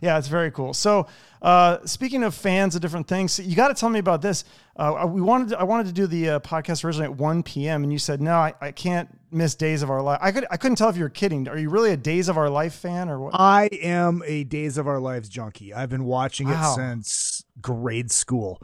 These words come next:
Speaker 2: But
Speaker 1: Really?
Speaker 2: ironically, I, I, I had a chance to take a nap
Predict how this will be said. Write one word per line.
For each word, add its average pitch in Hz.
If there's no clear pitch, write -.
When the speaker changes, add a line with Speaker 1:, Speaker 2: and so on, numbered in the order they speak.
Speaker 2:
But 156
Speaker 1:
Really? 214
Speaker 2:
ironically, 196
I, 156
I, 151
I -
had 165
a -
chance 185
to 147
take 160
a 143
nap 139